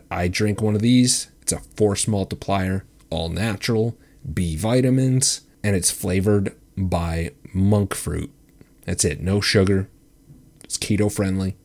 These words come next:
Oh my gosh. I have one of these a day, and I am just, I'm good to go.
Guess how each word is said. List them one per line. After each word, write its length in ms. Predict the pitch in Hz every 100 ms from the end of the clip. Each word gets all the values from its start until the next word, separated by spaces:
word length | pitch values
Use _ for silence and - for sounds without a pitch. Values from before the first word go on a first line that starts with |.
| _ -
Oh 160 | 110
my 180 | 101 82
gosh. 440 | 73 82 - - - -
I 120 | 117
have 240 | 120 107
one 120 | 120
of 100 | 117
these 200 | 107 98
a 40 | 95
day, 460 | 98 95 98 95 - - _ _ _ _ _ -
and 200 | 95 95 -
I 200 | 95 98
am 180 | 98 87
just, 360 | 82 - - -
I'm 200 | 104 98
good 220 | 107 101
to 40 | 98
go. 340 | 85 78 -